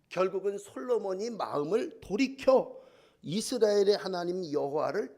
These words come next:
떠났습니다. 늙으면서 어리석게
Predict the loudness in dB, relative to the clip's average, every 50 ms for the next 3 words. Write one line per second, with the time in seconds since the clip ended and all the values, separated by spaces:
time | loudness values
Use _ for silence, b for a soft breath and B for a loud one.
0 | -20 -20 -20 -16 -14 -12 -10 -10 -10 -8 -6 -4 -2 -2 -4 -4 -8 -14 -16 -18
1 | -20 -20 -20 _ _ _ _ _ _ _ _ _ _ _ _ _ 0 2 2 2
2 | 2 -2 -6 -6 -8 -10 -12 -14 -20 -20 _ _ _ _ _ _ _ _ _ _
3 | _ _ _ _ _ 0 4 6 8 8 6 4 2 0 -2 0 -4 -4 -4